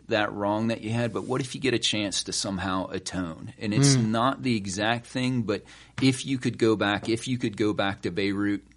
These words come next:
Speaker 1: again and
Speaker 2: Yeah.
Speaker 1: save somebody else, if, if I could go back to Afghanistan and make a different decision,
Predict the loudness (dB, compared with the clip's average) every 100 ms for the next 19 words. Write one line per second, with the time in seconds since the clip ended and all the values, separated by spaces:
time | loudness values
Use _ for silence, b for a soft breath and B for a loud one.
0 | _ -12 -8 -4 -2 -2 0 4 6 6
1 | 4 2 0 -2 0 0 0 -2 -4 -6
2 | -8 -2 -2 -2 -4 0 0 4 2 2
3 | -2 0 0 2 0 -2 -4 -4 -4 -4
4 | -2 -2 -4 -4 -4 -4 -6 B B -4
5 | 0 0 0 -2 -2 -4 -6 -4 -2 0
6 | -2 -4 -6